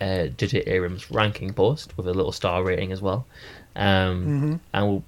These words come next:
Speaker 1: going forward in a lead up to Ant-Man, uh, three, oh, I'll call it two there, uh, Ant-Man three, Quantumania, we will be
Speaker 2: Mm-hmm.
Speaker 1: doing, uh, Marvel kind of phases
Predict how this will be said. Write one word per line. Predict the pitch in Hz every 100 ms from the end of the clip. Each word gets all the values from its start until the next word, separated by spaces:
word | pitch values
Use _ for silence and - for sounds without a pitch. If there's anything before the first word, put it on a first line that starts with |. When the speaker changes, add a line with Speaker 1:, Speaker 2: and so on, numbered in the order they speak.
| -
Speaker 1:
going | 131 123
forward | - 107 101 98
in | 101
a | 95
lead | 92 101
up | -
to | 104 95 90 -
Ant-Man, | 98 107 92 95 90 85
uh, | 87 82 65 - - - - - - - -
three, | - 113 107 80
oh, | 98
I'll | 113
call | 73
it | 78
two | 127
there, | 104 95 -
uh, | 95 85 98
Ant-Man | 107 92 92
three, | - 101 98
Quantumania, | 98 107 - 104 104 104 107 - - - -
we | - 101
will | 98
be | 107
Speaker 2:
Mm-hmm. | 104
Speaker 1:
doing, | 101 98 101 98 - - -
uh, | 98 90 87 82 -
Marvel | 113 107 110 110 104 101 101 104 -
kind | - 87
of | -
phases | - 127 131 131 120 -